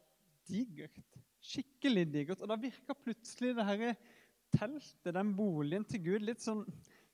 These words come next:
stusslig. Kongen bestemte seg for at, vet du hva? Gud må også ha et stort hus å bo i. Gud må ha et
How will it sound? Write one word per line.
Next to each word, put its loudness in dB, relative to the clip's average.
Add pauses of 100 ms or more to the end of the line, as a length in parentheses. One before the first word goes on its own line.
stusslig. -8 (1600)
Kongen -4
bestemte -6
seg -2
for 0
at, 0
vet 0
du -2
hva? 2 (500)
Gud 0 (180)
må 4
også -2
ha 4 (160)
et -10
stort 0
hus -2
å 0
bo 0
i. -8 (560)
Gud 2 (160)
må 0
ha 2 (420)
et -8